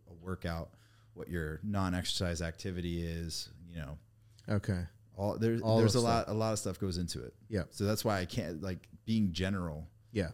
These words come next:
Speaker 1: be like, "All right, well, you should eat eighteen hundred calories a day."
Speaker 2: Yep.
Speaker 1: Or you should eat twenty-eight hundred calories a day. Like,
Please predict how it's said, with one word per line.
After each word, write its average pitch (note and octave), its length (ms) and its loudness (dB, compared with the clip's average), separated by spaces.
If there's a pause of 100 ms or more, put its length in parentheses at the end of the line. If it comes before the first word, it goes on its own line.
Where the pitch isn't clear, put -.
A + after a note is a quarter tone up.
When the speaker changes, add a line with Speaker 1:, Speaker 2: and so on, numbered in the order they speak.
(120)
Speaker 1:
be G2 80 -2
like, F2+ 180 0
"All D#2+ 80 -2
right, F2+ 240 0
well, F2 360 0 (160)
you F#2 100 -4
should E2+ 180 -2
eat E2+ 200 0 (240)
eighteen F2 240 -4
hundred D2+ 200 -6
calories - 280 -10
a A#1+ 60 -10
day." - 120 -16 (380)
Speaker 2:
Yep. G2 180 -4 (160)
Speaker 1:
Or E2+ 220 -2
you E2+ 120 -2
should E2 200 -4
eat E2 180 -4
twenty-eight F2+ 420 -4
hundred - 200 -12
calories - 420 -10
a - 60 -12
day. D#2 60 -10
Like, E2 200 -8